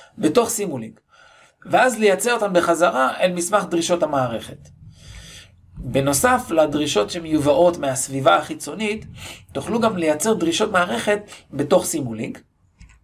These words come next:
ובסוף תוכלו גם לייצא את הדרישות האלה דרך פו-, אותו פורמט של הרק איי אף הסטנדרטי החוצה ל-, לסביבת ניהול דרישות החיצונית. אז הנה סרטון קצר שמראה איך זה מתבצע.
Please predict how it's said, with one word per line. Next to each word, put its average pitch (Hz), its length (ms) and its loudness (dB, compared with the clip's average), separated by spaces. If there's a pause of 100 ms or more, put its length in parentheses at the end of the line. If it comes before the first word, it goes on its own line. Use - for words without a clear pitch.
(800)
ובסוף 139 560 4
תוכלו - 280 -2
גם 220 140 -2
לייצא 185 480 0
את 220 80 -2
הדרישות 170 520 4
האלה 185 200 0
דרך 185 360 -2
פו-, - 140 -8
אותו - 360 -2
פורמט 160 380 2
של 143 140 -8
הרק 147 300 -4
איי 208 360 2
אף - 260 -8
הסטנדרטי 180 920 0 (460)
החוצה 208 500 2 (360)
ל-, 151 120 4
לסביבת 151 840 0
ניהול 175 220 0
דרישות 151 380 -2
החיצונית. 120 460 -8 (3500)
אז 147 160 0
הנה 220 160 2
סרטון 208 360 0
קצר 185 560 4
שמראה 156 440 0
איך 156 200 0
זה 151 120 -4
מתבצע. 123 460 -6